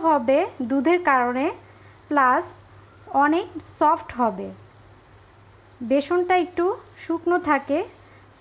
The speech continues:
দুধটা দিলে হালুয়াটা অনেক সফট হয়ে আসে।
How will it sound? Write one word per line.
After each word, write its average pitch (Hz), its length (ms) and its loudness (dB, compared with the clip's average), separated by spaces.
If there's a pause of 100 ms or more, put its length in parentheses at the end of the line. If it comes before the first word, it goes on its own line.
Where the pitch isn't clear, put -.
(140)
দুধটা 302 340 0 (120)
দিলে 277 260 2 (440)
হালুয়াটা 294 500 2 (160)
অনেক 277 200 0 (260)
সফট 277 340 0
হয়ে 226 180 -2 (100)
আসে। 208 220 -14